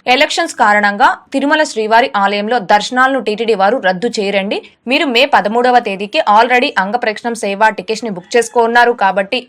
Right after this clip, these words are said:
మీరు మే పన్నెండవ తేదీ రాత్రి కల్లా తిరుమలకి చేరుకొని ఆ నైట్ ఎగ్జాక్ట్ గా పన్నెండు గంటల కల్లా శ్రీవారి పుష్కరంలో స్నానం ఆచరించి వైకుంఠం వన్ వద్ద రిపోర్ట్ చేసి మీరు అంగ ప్రదక్షిణం సేవలో పాల్గొనవచ్చు. సేవ అనంతరం స్వామివారిని దర్శనం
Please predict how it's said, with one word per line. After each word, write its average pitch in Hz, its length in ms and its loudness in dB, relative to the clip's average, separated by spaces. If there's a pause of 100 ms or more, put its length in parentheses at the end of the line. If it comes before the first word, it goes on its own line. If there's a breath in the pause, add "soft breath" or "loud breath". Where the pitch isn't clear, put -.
మీరు 254 200 -4
మే 240 220 0
పన్నెండవ 240 540 2
తేదీ 220 260 -2
రాత్రి 214 380 0
కల్లా 240 240 2
తిరుమలకి 214 500 -4 (100)
చేరుకొని 208 480 -4
ఆ 214 100 2
నైట్ 220 280 -4
ఎగ్జాక్ట్ 208 380 -2
గా 233 120 2
పన్నెండు 220 420 -2
గంటల 202 340 -2
కల్లా 208 300 -2 (220 loud breath)
శ్రీవారి 302 460 2
పుష్కరంలో 220 520 -4
స్నానం 208 460 0
ఆచరించి 202 560 -4
వైకుంఠం 240 520 -2
వన్ 190 180 -6
వద్ద 202 200 -2
రిపోర్ట్ 208 420 -4
చేసి 202 220 -6
మీరు 208 180 -6
అంగ 196 200 -4
ప్రదక్షిణం 220 360 -6
సేవలో 202 360 -4
పాల్గొనవచ్చు. 190 720 -4
సేవ 269 280 0
అనంతరం 208 460 0
స్వామివారిని 214 640 -2
దర్శనం 196 420 -6